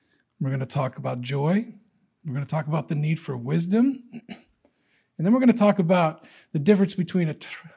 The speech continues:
test and a temptation, 'cause they're two different things, and our attitude in temptation is a little different than testing. And it's all right here in these few verses in James chapter one, which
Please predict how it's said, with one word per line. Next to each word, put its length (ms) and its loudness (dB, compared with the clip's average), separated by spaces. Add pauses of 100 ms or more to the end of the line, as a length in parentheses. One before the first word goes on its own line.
test 560 -8 (420)
and 120 -6
a 60 -8
temptation, 800 -2
'cause 200 -14
they're 80 -14
two 200 -6
different 380 -6
things, 320 2
and 420 -6
our 200 -4
attitude 600 -8
in 120 -10
temptation 720 -10 (480)
is 140 -12
a 60 -10
little 200 -6
different 540 -12
than 400 -8 (340)
testing. 420 -8
And 220 -8 (140)
it's 100 -12
all 140 -4
right 160 2
here 160 4
in 80 4
these 200 0
few 280 -4
verses 440 -4
in 220 -6 (500)
James 380 -4
chapter 360 -4
one, 400 -4
which 480 -10